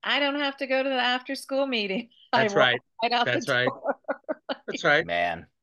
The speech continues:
Speaker 1: You know, and
Speaker 3: Man.
Speaker 1: it's, I mean, and that's the thing. I had a, you know, reporter ask me, like, "Well, what are the things," you know, because when we, you know, one of the questions we ask in our,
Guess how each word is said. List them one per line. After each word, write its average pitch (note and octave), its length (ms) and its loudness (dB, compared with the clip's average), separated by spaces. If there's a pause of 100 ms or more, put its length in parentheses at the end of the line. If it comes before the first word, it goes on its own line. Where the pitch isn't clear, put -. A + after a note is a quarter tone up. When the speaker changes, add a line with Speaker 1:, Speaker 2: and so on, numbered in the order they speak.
(140)
Speaker 1:
You E4+ 100 -4
know, F4+ 160 2
and F#4+ 80 4
Speaker 3:
Man. F4+ 100 4
Speaker 1:
it's, - 180 -8
I E4+ 80 2
mean, F4 200 0
and D#4+ 120 0
that's F4+ 280 0
the F#4+ 100 -4
thing. D4+ 240 -2
I B3 100 0
had B3 300 -2
a, G3+ 400 0
you G#3+ 140 -10
know, G3 160 -2
reporter G3 520 0
ask F3+ 380 -2
me, F#3 240 -6
like, F3+ 180 -2
"Well, A3 160 -4
what C4+ 200 0
are D4+ 80 2
the C#4+ 140 0
things," B3+ 500 -6
you G#3 160 -10
know, F#3 260 0
because G3 420 -4 (520)
when A#3+ 180 -2
we, A#3+ 260 2
you A3+ 160 -2
know, G3+ 120 0
one A3 160 2
of A#3 80 -2
the A#3 80 -2
questions G3+ 480 -4
we F3+ 160 0
ask F3 340 0
in F3 120 -6
our, D#3+ 420 -2